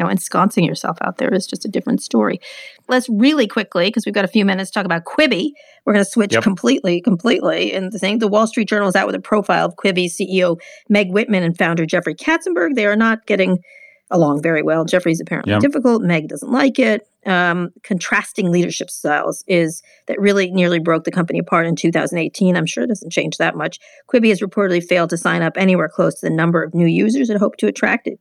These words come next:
Speaker 1: uh, expected to have two million paying subscribers after one year compared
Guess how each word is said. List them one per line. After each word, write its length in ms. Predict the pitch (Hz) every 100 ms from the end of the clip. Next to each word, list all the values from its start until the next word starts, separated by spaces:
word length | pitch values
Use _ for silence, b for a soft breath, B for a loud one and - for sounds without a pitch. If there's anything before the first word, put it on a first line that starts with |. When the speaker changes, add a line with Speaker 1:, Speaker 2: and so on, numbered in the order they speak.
| -
Speaker 1:
uh, 200 | 190 175 180
expected 420 | - 185 175 180
to 60 | 170
have 140 | 160
two 180 | - 262
million 300 | 226 208 180
paying 260 | 190 175 170
subscribers 720 | 175 - 151 170 220 339 -
after 240 | 180 185
one 180 | 175 180
year 140 | 208
compared 440 | 226 175 185 175